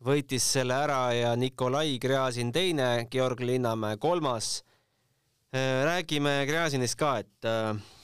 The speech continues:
üsna ikkagi piinlik, et meil ikkagi venelane veel siin vahel on. Olgugi, et ta sõidab,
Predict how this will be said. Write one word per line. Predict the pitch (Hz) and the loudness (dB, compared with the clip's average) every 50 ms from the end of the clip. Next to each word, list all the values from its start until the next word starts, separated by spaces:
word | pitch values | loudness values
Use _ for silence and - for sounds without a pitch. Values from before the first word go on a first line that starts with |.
| - - - - _ _ _ _ _ _ _ _ _ _ _ _ _ _ _ _ _ _ _ _ _ - - - - 131 | -20 -20 -20 -20 _ _ _ _ _ _ _ _ _ _ _ _ _ _ _ _ _ _ _ _ _ -20 -16 -8 -4 -4
üsna | 120 117 139 135 131 131 | -2 0 0 0 0 0
ikkagi | 139 135 143 131 123 135 135 135 135 135 135 135 131 131 135 131 131 135 135 135 135 131 - _ _ _ _ _ _ _ | -2 -4 -6 -4 -2 0 0 2 2 2 2 2 2 2 2 2 2 2 2 0 0 -4 -8 _ _ _ _ _ _ _
piinlik, | - 156 143 123 113 - - 95 | -4 -2 -2 -2 -2 -4 -6 -6
et | 104 | -4
meil | 104 104 104 101 104 | -4 -4 -2 -4 -4
ikkagi | 98 - 104 107 110 110 | -6 -6 -6 -6 -4 -2
venelane | 117 113 110 104 104 101 104 | -2 -2 -2 -2 -2 -2 -4
veel | 107 104 107 | -4 -4 -4
siin | 110 110 107 107 113 | -4 -6 -4 -4 -2
vahel | 139 156 151 127 110 110 | -2 0 0 0 -2 -2
on. | 107 101 101 - _ - - _ _ _ _ _ _ _ _ _ _ _ - - 123 | -4 -4 -8 -12 _ -20 -20 _ _ _ _ _ _ _ _ _ _ _ -8 -4 -4
Olgugi, | 123 113 113 113 113 107 | -2 -2 -2 -2 -2 -4
et | 110 - | -4 -4
ta | 123 113 113 113 110 110 110 110 110 110 113 110 110 110 80 - - - | -2 -2 0 0 0 0 0 0 0 0 0 -2 -2 -4 -6 -8 -8 -4
sõidab, | - 147 156 147 139 120 117 | -2 0 0 2 0 -2 -4